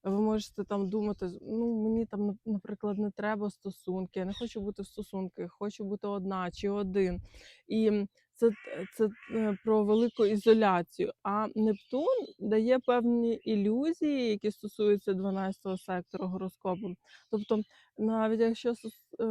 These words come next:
брати тему психології, для вас може бути так, що ви, е, думаєте по одному, а насправді по іншому. Е, або там,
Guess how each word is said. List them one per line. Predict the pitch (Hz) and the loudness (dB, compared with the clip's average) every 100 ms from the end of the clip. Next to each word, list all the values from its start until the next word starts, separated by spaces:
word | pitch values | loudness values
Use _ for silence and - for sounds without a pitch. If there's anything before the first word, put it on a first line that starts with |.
| 214 | -2
брати | 196 214 226 220 | -2 -2 -2 -4
тему | - 220 220 | -4 -2 -2
психології, | 202 - 214 208 214 262 320 262 | -4 -4 0 2 2 2 0 0
для | 202 214 | 0 -2
вас | 220 | -2
може | 220 214 214 214 | -2 -4 -2 -2
бути | 196 202 196 | -2 -4 -6
так, | 208 208 | -6 -6
що | - 202 | -6 -6
ви, | 202 208 196 - _ | -2 -2 -4 -10 _
е, | 196 190 | -6 -2
думаєте | 202 208 208 185 180 | 0 0 -2 -4 -6
по | - | -4
одному, | 185 190 226 285 277 220 | -4 -2 -4 -4 -4 -4
а | |
насправді | 190 185 - 196 190 180 | -6 -6 -6 -4 -2 -4
по | 175 190 | -6 -4
іншому. | 220 254 - 233 220 - - - - - | -4 -4 -6 -4 -4 -6 -18 -20 -20 -4
Е, | 190 185 - | 0 0 -2
або | 190 180 190 190 | -4 0 0 0
там, | - 185 185 190 | 0 2 0 -2